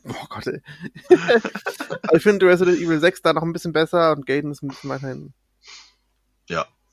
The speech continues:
Speaker 2: also Gaiden ist furchtbar. Gab's für den Game Boy Color damals. Ei, ei, ei.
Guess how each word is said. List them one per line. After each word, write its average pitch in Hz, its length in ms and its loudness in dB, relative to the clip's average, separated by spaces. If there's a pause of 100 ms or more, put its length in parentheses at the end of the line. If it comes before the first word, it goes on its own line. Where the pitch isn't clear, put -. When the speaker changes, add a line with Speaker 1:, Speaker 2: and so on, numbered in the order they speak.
(180)
Speaker 2:
also 87 200 -2
Gaiden 76 360 -12
ist 73 120 -14
furchtbar. - 480 -14 (240)
Gab's 107 260 0
für 120 100 2
den 95 100 2
Game 107 260 6
Boy 104 220 8
Color 98 460 2
damals. 67 600 -16 (920)
Ei, 71 420 -8
ei, - 200 -14
ei. - 220 -18